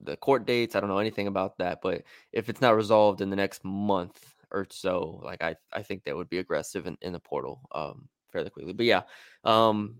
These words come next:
like I said, in the spring, I'm honestly more interested in, like, I know it's practice, I know it's a spring, but, like, the run concepts or, like, how they're using Jackson and H-, and, um, and Williams, like,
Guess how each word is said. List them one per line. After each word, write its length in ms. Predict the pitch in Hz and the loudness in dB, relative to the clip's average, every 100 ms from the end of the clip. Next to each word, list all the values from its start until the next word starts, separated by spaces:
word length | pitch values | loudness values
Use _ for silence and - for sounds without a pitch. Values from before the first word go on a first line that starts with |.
| - | -4
like 140 | 127 143 | 4 4
I 60 | |
said, 240 | 135 117 113 | 6 4 4
in 100 | 135 | 2
the 80 | |
spring, 560 | 127 - 127 127 123 117 131 _ _ - _ _ | 0 0 2 2 0 -6 -12 _ _ -20 _ _
I'm 420 | - 113 131 131 107 | 0 2 2 0 0
honestly 440 | 113 127 - 113 | 2 2 0 -4
more 540 | 104 107 107 101 98 - - - _ _ - | -4 0 2 4 2 -4 -14 -20 _ _ -4
interested 560 | 117 117 110 - 104 | -4 -4 -6 -4 -4
in, 340 | 107 101 95 90 | -2 -2 -2 -4
like, 420 | 92 92 - _ _ _ _ _ _ | -6 -8 -12 _ _ _ _ _ _
I 40 | 127 | 4
know 140 | 135 | 6
it's 120 | 117 | 6
practice, 600 | - - 117 120 - 95 | 2 4 4 4 -4 -6
I 60 | 95 | -4
know 120 | 104 | -2
it's 140 | 101 - | -2 -6
a 40 | |
spring, 500 | - - 127 117 104 | -10 0 2 2 2
but, 300 | 104 101 - | 4 4 2
like, 260 | 90 92 - | -2 -6 -6
the 80 | 101 | -4
run 320 | 101 104 104 | 2 2 0
concepts 760 | 101 107 104 - 101 85 - | -2 -2 -2 -4 -4 -4 -6
or, 100 | 92 92 | -6 -4
like, 160 | 90 | -4
how 280 | - 107 107 | 0 2 4
they're 120 | 98 | 2
using 800 | 98 107 135 110 104 101 95 117 _ _ 90 | -2 0 -2 0 -4 -4 -8 -14 _ _ -16
Jackson 500 | - 104 92 - 101 | 2 4 4 0 -8
and 120 | 92 90 | -8 -8
H-, 100 | 110 | -8
and, 280 | 104 98 92 | -4 -2 0
um, 380 | 87 85 87 - - | 0 0 -4 -10 -12
and 160 | 101 | -8
Williams, 420 | 98 95 90 90 87 | 0 0 0 -2 -6
like, 180 | 87 | -6